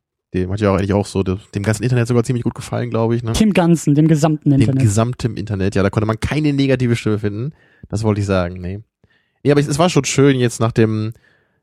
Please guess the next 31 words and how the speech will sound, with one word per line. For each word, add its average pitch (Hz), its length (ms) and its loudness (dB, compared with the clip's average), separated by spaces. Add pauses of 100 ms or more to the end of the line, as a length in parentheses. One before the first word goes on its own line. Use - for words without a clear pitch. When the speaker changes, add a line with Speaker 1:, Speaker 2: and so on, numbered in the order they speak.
(220)
Speaker 1:
nach 104 100 -4
dem 113 220 2
doch 127 180 -2
eher 120 160 4
mittelmäßigen 117 760 0
First 110 320 0
Class, 110 460 0
würde 104 120 0
ich 98 60 -2
mal 104 140 0
sagen, 101 360 0
dann 101 140 -2
jetzt 139 160 2
Speaker 2:
Mhm. 147 40 4
Speaker 1:
doch - 200 2
ein, 98 320 -6 (200)
ein 95 120 -10
sehr 101 180 2
schöne, 98 400 2
eine 95 220 -2
sehr 95 100 0
schöne 98 220 0
Fortsetzung 104 500 -2
dazu 101 240 0
bekommen, 98 520 -2 (720)
der 92 180 0
halt 92 120 0
wirklich, 95 320 -4
äh, 87 40 0
auf 92 180 -2
die, 95 280 -6